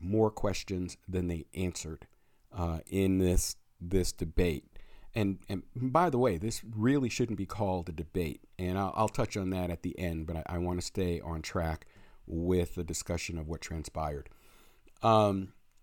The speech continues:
so according to an article in Raw Story and, you know, in, in, infused with my own opinions, um, they, again, the article came out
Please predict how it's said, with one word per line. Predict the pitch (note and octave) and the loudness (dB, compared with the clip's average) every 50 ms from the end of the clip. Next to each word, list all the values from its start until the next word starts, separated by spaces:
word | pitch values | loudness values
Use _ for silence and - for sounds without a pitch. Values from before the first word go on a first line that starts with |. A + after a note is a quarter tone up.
| _ _ _ _ _ - - - - | _ _ _ _ _ -20 -20 -20 -10
so | - - - C3 B2+ A#2+ A2+ G2+ - | -8 -2 2 4 4 6 4 4 2
according | G#2+ - - D3 D3+ D#3 D#3 D#3 D3 | -2 -2 2 4 4 4 4 2 0
to | C#3+ - - C3 B2+ B2 A#2+ A#2+ A#2 A2 G2+ - - | 0 -2 -2 0 2 4 4 2 2 0 -2 -6 -8
an | G2 G2 | -4 0
article | G#2 G#2 G#2 G2+ - - G#2 G#2 G2 | 2 2 2 0 0 -4 -4 -2 -2
in | F#2 F#2 | -2 -2
Raw | F#2 F#2 F2 E2+ | -2 -2 -2 -2
Story | - - - - A2+ A#2+ A#2+ A#2 A2 A2 A2 G2+ - - - | -4 -6 -4 0 2 2 4 4 4 2 0 0 -2 -6 -8
and, | F2+ F2+ F#2 F#2 F2+ E2+ E2 D#2+ D2+ A1 - - | -8 -6 -6 -4 -6 -6 -8 -8 -10 -12 -14 -14
you | - F2 D#2+ | -14 -14 -12
know, | C#2 A1 - - _ _ _ _ _ _ _ _ _ _ - _ _ - - - - - - - - - | -14 -14 -18 -20 _ _ _ _ _ _ _ _ _ _ -20 _ _ -20 -20 -20 -20 -20 -20 -20 -20 -10
in, | - G2 F#2+ F2+ - - | -4 -4 -4 -4 -4 -6
in, | D#2 F#2+ F#2 F#2 - - - | -6 -4 -4 -4 -6 -8 -8
infused | F2+ F2+ E2 - - A2+ A2 A2 G#2+ G#2+ G#2 - - | -8 -8 -8 -6 -2 0 2 4 4 2 0 -2 -4
with | F#2 G2 F#2 - - | -4 -4 -4 -4 -4
my | F2+ F2 F#2 | -4 -2 -2
own | F#2 F#2 F2 | -2 -2 -4
opinions, | D#2+ - - C3 B2+ B2+ B2 A#2+ A2+ A2 G#2+ - - - - - - _ _ _ _ _ - | -4 0 2 2 2 4 2 2 0 0 -2 -6 -12 -20 -20 -20 -20 _ _ _ _ _ -2
um, | G#2 G#2 G#2 G2+ G2 F#2+ F#2 F2+ F2 F2+ - - _ _ _ _ - | 2 2 4 4 4 2 0 -2 -2 -4 -6 -8 _ _ _ _ -6
they, | G2 G#2+ G#2 G2+ G2+ G2 F#2+ - - | 0 2 2 2 4 2 0 0 -2
again, | E2 F#2+ F2 A2 G#2 G2 F#2 F2+ | -6 -6 -2 0 0 0 0 -2
the | F#2 F2+ | -2 -2
article | F#2+ G2 G#2+ G#2+ G#2 - G#2 | 0 0 0 -2 -2 -4 -4
came | G2+ - - G#2+ F#2+ F2+ F2+ G2+ | -6 -4 -2 -2 0 0 0 0
out | A2 A2 A2 A2 G#2 - | 2 2 2 2 2 0